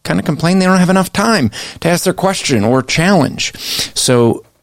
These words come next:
best way to get in is get in early. How do you get in? Go to apologetics live dot com. It will bring you to a page where you will see the link to join. That link is always there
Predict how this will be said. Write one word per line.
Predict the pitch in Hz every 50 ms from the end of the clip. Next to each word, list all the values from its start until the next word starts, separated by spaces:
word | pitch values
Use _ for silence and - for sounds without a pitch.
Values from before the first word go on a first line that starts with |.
| _
best | - 156 170 165 -
way | 185 180
to | 165
get | 147 160 165 160
in | 175 170 170
is | 160 127 -
get | - 147 147 147 - -
in | 143 143 139
early. | - 123 135 131 110 101
How | 104 104 208
do | 233 247
you | 233 214
get | 180 208 202
in? | 202 220 247 254 262 247 - - - - - - - _
Go | - 160 185 196
to | 185 - 180 156 143
apologetics | 123 - - - - - 208 214 208 214 214 202 175 - 170 165 170 180 175 - - - - -
live | - 131 123 123 131 143 156 160 160 160 147 147 - - 135 120
dot | 117 120 113 110 - -
com. | - 175 185 196 196 196 190 185 180 - - - - - - -
It | - 101 101 92 - - - -
will | 117 107
bring | 107 117 127 143 156 156
you | 151 147 147 139
to | - - 131 113
a | 107
page | - - - 165 170 170 165 156 135
where | 131 123 120
you | 123 120 131 139
will | 131 123 110 104
see | 107 - - - 220
the | 214 196 196
link | 175 170 180 180 180
to | - - 156
join. | 120 131 139 143 143 143 135
That | 117 107
link | - - 139 139 131 -
is | 131 110 104
always | - - 131 127 131 127 123 113 107
there | 117 120 120 123 120 123 113